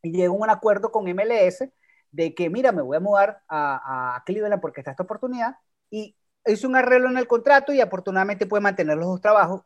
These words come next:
Iba, Carlos, esto es una anécdota muy cómica, porque los primeros tres meses yo tenía que, eh, entrenar a quien me iba a sustituir.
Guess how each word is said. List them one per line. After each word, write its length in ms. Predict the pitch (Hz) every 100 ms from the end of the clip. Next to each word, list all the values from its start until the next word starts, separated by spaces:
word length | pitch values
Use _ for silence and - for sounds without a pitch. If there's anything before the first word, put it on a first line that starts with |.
| _
Iba, 280 | 220 233 262
Carlos, 340 | 247 240 247
esto 160 | 214 226
es 20 |
una 120 | 226
anécdota 360 | 233 226 226 226
muy 140 | 185
cómica, 420 | 180 190 175 196 - _ _ -
porque 460 | 185 180 185 - -
los 180 | 185
primeros 360 | 185 196 196 233
tres 140 | 262
meses 440 | 262 254 190 208 _ _ _ _ _ _ -
yo 160 | 180
tenía 240 | 185 208 208
que, 260 | 226 226 -
eh, 440 | 202 185 175 170 190
entrenar 460 | 180 180 226 285
a 120 | 208
quien 140 | - 175
me 80 | 175
iba 120 | 214
a 60 |
sustituir. 720 | 202 190 - 139 165 254 -